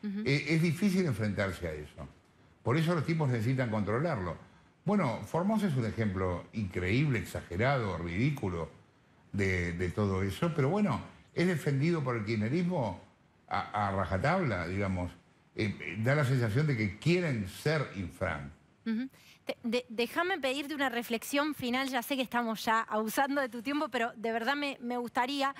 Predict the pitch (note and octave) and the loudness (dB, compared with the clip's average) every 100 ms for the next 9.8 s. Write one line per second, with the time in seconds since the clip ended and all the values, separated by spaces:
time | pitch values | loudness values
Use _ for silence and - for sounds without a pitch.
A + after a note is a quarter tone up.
0 | - - _ - C4+ E4+ G4 F#4+ - D4 | -14 -20 _ -6 -2 2 2 0 -4 -6
1 | - D4+ D4+ D4 D#4+ F4 D#4 - B3 A#3+ | -2 -2 -2 -2 -4 -4 -4 -2 -4 -2
2 | C4+ C4 D#4+ D4+ E4 D#4+ C#4+ C4 E4+ F#4 | -4 -4 -4 -2 0 0 0 -2 0 0
3 | E4+ C#4+ C4+ C#4+ D4 D#4 D#4 B3+ A3 B3 | 0 -2 0 -2 -2 -2 -2 0 0 0
4 | C#4 C4+ C4 C4 A#3+ A#3 C#4+ C#4+ D4 C4 | 0 0 0 0 -2 -2 -2 0 -2 -2
5 | - C4 B3 E4+ F4+ - C#4 B3+ C4+ E4 | -2 -2 -2 0 -2 0 -2 0 0 0
6 | E4 D#4 D#4+ D#4 A3+ C#4 D4+ D#4 D4+ D4 | 0 -4 -2 -4 -2 -2 0 -2 -2 -2
7 | D4 - - - C4+ C#4+ C4+ D#4 E4 E4 | -2 -6 -20 -6 -2 0 0 0 -2 -4
8 | C#4+ B3+ B3+ B3+ C4 B3+ D#4 D#4 D#4 D4+ | -4 -2 0 0 -2 -4 -4 0 0 0
9 | D4 C4+ C#4 D#4+ F4 F4 F4+ E4+ | -2 -2 0 0 -2 -2 -2 -4